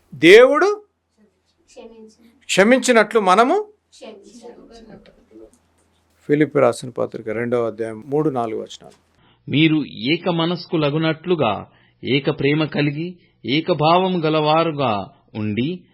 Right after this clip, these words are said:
Speaker 3: ఒక్కదాని యందే మనస్సుంచుచు నా సంతోషమును సంపూర్ణము చేయుడి. కక్ష చేతనైనను వృధాతిశయము చేతనైనను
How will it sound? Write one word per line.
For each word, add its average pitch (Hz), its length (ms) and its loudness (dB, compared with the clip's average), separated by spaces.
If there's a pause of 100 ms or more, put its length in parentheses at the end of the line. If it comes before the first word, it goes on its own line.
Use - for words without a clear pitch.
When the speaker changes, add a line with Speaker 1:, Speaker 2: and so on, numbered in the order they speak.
(240)
Speaker 3:
ఒక్కదాని 156 720 0
యందే 104 400 -4
మనస్సుంచుచు 143 1000 -6 (440)
నా 131 240 0
సంతోషమును 151 920 -4
సంపూర్ణము 151 680 -2
చేయుడి. 104 640 -6 (560)
కక్ష 165 240 -6 (240)
చేతనైనను 120 760 -2 (260)
వృధాతిశయము 156 1000 -4
చేతనైనను 127 920 -4